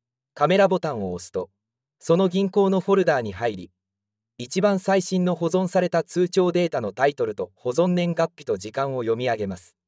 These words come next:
左または右ナビゲーションボタンを押すたびに、保存されている通帳のデータのタイトルなどを次々に読み上げます。再生したい通帳データに移動し、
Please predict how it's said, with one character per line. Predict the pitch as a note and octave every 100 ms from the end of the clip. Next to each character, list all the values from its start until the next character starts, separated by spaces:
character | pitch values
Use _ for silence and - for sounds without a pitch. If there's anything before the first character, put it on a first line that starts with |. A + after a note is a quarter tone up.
| _ _ _
左 | - D3+ F#3+ F#3
ま | D#3+
た | F3+ D#3
は | G#2
右 | G#2 C#3 F#3+
ナ | F#3+
ビ | F#3
ゲ | G3
ー | G3
シ | F#3+
ョ |
ン | F#3
ボ | F3+
タ | D#3+
ン | A#2+
を | F#2+
押 | F2+ -
す |
た | G#2+
び | A2 G#2
に、 | F#2 _ _ _ _ _
保 | -
存 | D3 G3 F#3+
さ | G3+
れ | F#3+
て | F#3
い | F3+
る | F3
通 | - F3
帳 | E3+ F#3 F3
の | E3+
デ | F3 E3+
ー |
タ | C3+
の | G2+
タ | A2 D3
イ |
ト | D#3+
ル | D#3
な | C#3+
ど | B2 G2+
を | F2
次 | - C#3 G3
々 | G3+ E3+
に | A2
読 | F#2+ G#2
み | A2+
上 | G#2+
げ | F#2+
ま | F2+
す。 | - _ _ _ _ -
再 | - G3
生 | F#3+ G#3 F#3+
し |
た | - F#3
い | D#3+
通 | - F3
帳 | F#3 F3+
デ | F3 E3+
ー |
タ | C3+
に | G#2 F2+
移 |
動 | G2+ A2+
し、 | - G2